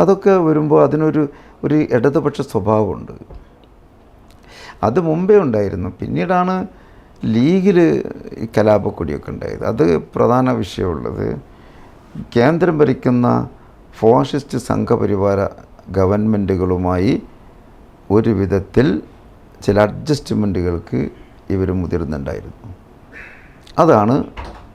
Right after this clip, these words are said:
അവിടേക്ക് എത്തിച്ചത്. അത് കുറച്ച് കാലമായി നിന്നു. അതിനോട് പൊരുത്തപ്പെടാൻ പറ്റായിരുന്നു.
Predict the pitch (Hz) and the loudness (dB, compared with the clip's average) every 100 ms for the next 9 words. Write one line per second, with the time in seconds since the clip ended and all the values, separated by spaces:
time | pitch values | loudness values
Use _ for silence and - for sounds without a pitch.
0 | - - 95 98 98 95 - 127 - - | -20 -4 -2 0 0 -2 -4 -4 -6 -10
1 | 101 - - - - - 104 104 - 104 | -12 -12 -16 -20 -18 -4 -2 -2 -4 -4
2 | - - 92 85 90 87 - - - - | -6 -2 0 0 -2 -4 -6 -12 -16 -20
3 | - - 95 101 117 113 - 98 101 92 | -20 -6 -2 0 0 0 -2 -4 -4 -2
4 | 95 90 76 - 76 - 55 | -2 -2 -6 -6 -6 -6 -12